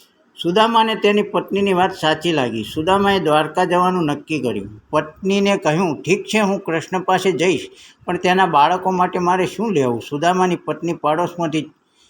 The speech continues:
મુઠ્ઠી ચોખા લઈને આવી અને તેણે ફાટેલા કપડામાં શેકીને તે ચોખા બાંધ્યા. સુદામાએ પોટલી લઈને દ્વારકા તરફ પ્રયાણ કર્યું. દ્વારકા જોઈને સુદામા આશ્ચર્યચકિત થઈ ગયા. આખું નગર સોનાની બનેલી નગરી જેવું હતું. સુદામાને પોતાની અને કૃષ્ણની સ્થિતિનો વિચાર આવતો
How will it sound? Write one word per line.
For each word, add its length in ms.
મુઠ્ઠી 300
ચોખા 420
લઈને 320
આવી 400
અને 220
તેણે 360
ફાટેલા 420
કપડામાં 680
શેકીને 440
તે 180
ચોખા 360
બાંધ્યા. 380
સુદામાએ 560
પોટલી 420
લઈને 280
દ્વારકા 460
તરફ 340
પ્રયાણ 320
કર્યું. 380
દ્વારકા 440
જોઈને 400
સુદામા 460
આશ્ચર્યચકિત 920
થઈ 120
ગયા. 200
આખું 320
નગર 260
સોનાની 440
બનેલી 400
નગરી 320
જેવું 320
હતું. 180
સુદામાને 480
પોતાની 520
અને 160
કૃષ્ણની 540
સ્થિતિનો 420
વિચાર 320
આવતો 500